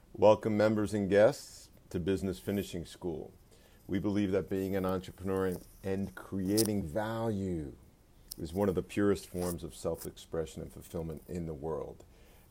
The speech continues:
Our objective is for you to be the best entrepreneur,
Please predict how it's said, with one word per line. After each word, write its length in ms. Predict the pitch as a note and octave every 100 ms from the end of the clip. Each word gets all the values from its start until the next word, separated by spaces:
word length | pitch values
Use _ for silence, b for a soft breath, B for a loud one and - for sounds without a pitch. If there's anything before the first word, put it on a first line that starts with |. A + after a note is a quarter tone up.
| -
Our 220 | G#2 A#2+
objective 560 | G2+ G2 G#2 - F#2
is 120 | - D2
for 140 | -
you 180 | D2+ D#2+
to 60 |
be 140 | D2+ D#2+
the 100 | C#2+
best 500 | - E2+ F2 - - - - - - - - - - - -
entrepreneur, 800 | F#2 F#2 A#2+ C#3+ C3 F2+ E2